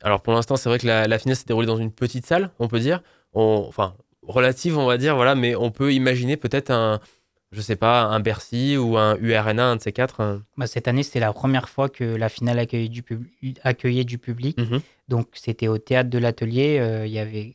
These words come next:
Speaker 2: quand même un bon public.
Speaker 1: Bien sûr.
Speaker 2: Ce qui est intéressant. Faut savoir qu'F C vingt-quatre, c'est, euh, l'équivalent du, euh, badminton, par
Speaker 1: Mhm.
Speaker 2: exemple, dans le, dans le sport, euh, en général.
Speaker 1: Bien sûr.
Speaker 2: Alors, il y a des mastodontes devant, comme vous l'avez cité, League of Legends,
Speaker 1: Mhm.
Speaker 2: ou Valorant,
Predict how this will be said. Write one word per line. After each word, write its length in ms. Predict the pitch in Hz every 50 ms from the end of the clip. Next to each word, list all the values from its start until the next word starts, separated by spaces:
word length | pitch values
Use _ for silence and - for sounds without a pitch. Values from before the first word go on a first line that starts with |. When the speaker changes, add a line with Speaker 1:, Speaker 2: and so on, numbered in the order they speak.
| _
Speaker 2:
quand 120 | - - 113
même 760 | 110 113 113 113 113 110 113 110 110 113 120 131 147 156 156 151 135
un 140 | 120 110 107
bon 240 | 110 117 127 131 127
public. 420 | - 127 120 120 123 151 - _ -
Speaker 1:
Bien 80 | 98
sûr. 180 | 101 - 135 135
Speaker 2:
Ce 120 | - - -
qui 200 | _ - 117 110
est 320 | 113 110 110 113 113 127 -
intéressant. 640 | - 127 120 - 127 117 117 117 113 - - 131 127 120
Faut 140 | - -
savoir 300 | - - 127 131 - -
qu'F 160 | - - 127 120
C 180 | - - 131
vingt-quatre, 460 | 120 120 120 117 - 143 143 147 147
c'est, 360 | - - - - 117 117 113 113
euh, 440 | 113 113 110 110 110 110 113 113
l'équivalent 800 | 117 113 117 117 - - - 117 117 120 117 117 127 135 143 143
du, 360 | 127 117 117 113 120 123 123 117
euh, 360 | 110 110 110 110 107 107 107
badminton, 840 | 113 113 120 123 120 123 123 123 120 117 131 135 143 143 131 120
par 160 | 104 117 110
Speaker 1:
Mhm. 60 | 110 113
Speaker 2:
exemple, 280 | 107 117 127 135 127
dans 140 | 117 117 113
le, 320 | 110 110 107 107 107 107
dans 180 | 107 110 110 107
le 120 | 107 110
sport, 440 | 107 - - _ 127 127 127 117 117
euh, 260 | 113 110 107 107 107 120 139
en 80 | 120 113
général. 560 | 107 113 110 110 107 104 120 131 143 135 123
Speaker 1:
Bien 100 | - -
sûr. 120 | 113 113 110
Speaker 2:
Alors, 140 | 107 101
il 40 | 107
y 40 | 107
a 40 | 104
des 120 | 107 107
mastodontes 520 | 107 110 113 - - 120 117 117 113 113 107
devant, 260 | 110 110 113 123 123
comme 260 | - - 107 107 107
vous 120 | 104 110
l'avez 200 | 107 107 104 107
cité, 460 | 104 - - - _ 120 120 120 113 107
League 260 | 104 104 107 104 -
of 160 | 117 - _
Legends, 420 | 117 110 110 - 113 113 117 117
Speaker 1:
Mhm. 280 | 113 110 113 110 131 135
Speaker 2:
ou 40 | 131 104
Valorant, 540 | 104 104 107 107 104 107 110 113 113 113